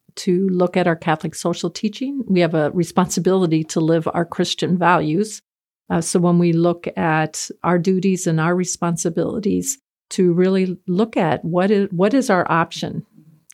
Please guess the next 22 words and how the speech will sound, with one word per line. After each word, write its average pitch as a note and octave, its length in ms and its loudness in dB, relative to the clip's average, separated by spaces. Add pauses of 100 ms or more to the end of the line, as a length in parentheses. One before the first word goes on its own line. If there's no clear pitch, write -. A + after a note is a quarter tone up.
(120)
for E3 560 2
the F3 120 -2
poor, F#3 540 2
the E3+ 120 0
vulnerable. E3+ 840 2 (640)
You F#3 120 4
know, E3 100 4
I D#3+ 100 4
was E3+ 460 -4
thinking F#3 300 4
one E3+ 160 4
of D#3+ 100 0
the E3 140 2
other E3 180 2
Catholic E3 380 -4
social E3+ 400 -2 (120)
teachings, E3 640 -2 (200)
you F#3+ 140 2
know, D#3+ 160 2
talks E3 400 -2
about E3 200 2
solidarity. E3 840 0